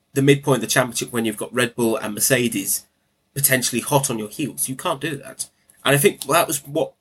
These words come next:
another mistake Mattia made, was he didn't say, "Right, lead driver, second driver," when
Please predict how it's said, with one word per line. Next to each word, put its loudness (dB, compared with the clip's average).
another 2
mistake 0
Mattia 0
made, 2
was 0
he -4
didn't 0
say, 2
"Right, -2
lead 0
driver, 4
second 0
driver," -8
when 2